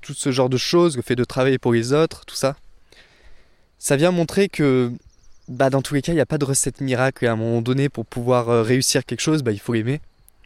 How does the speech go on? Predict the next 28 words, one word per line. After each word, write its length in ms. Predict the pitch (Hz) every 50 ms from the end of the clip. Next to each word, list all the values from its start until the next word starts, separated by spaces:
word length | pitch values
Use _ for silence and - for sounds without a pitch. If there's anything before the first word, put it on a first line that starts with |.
| - _ - - - - - _ _ _ _ _ _ _
Et 280 | - 127 131 127 123 120
la 120 | 117 120
passion, 500 | - - 123 117 - - - 147 160 160
voilà, 200 | 143 120 113 113
si, 460 | 110 - - - - 127 120 117 120 110
si 300 | - - - - 131 123
toi 200 | - - 170 170
aussi 240 | 160 - - -
t'as 100 | - 165
la 100 | 131 117
chance 360 | 110 - - - 180 175 156 131
d'avoir 220 | 135 127 127 131
une 120 | 131 123
passion 460 | - - 127 123 - - - 160 170 147
ou 60 | 117
plusieurs 340 | - - 123 113 120 120 -
passions, 400 | - 120 - - - 143 160 170 _ _ _ _ - - - - - _ _ _ _ _ _ _ _ _
fonce. 360 | - - 131 127 127 - - - 143 - - - - - - - - - - - _ - - -
<laughs> 840 | - - - - _ _ _ _ _ _ _ _ _ _ _ _ -
Et 40 | 131
voilà, 240 | 120 120 123 139
donc 160 | 139 131 120 117
ces 140 | - -
conférences 500 | 123 - 135 131 - 139 131 131 127 -
ted, 200 | - - 175 165 -
c'est 140 | - 127 120
vraiment, 520 | 113 117 127 135 147 160 165 151 123 117
euh, 160 | 113 107 107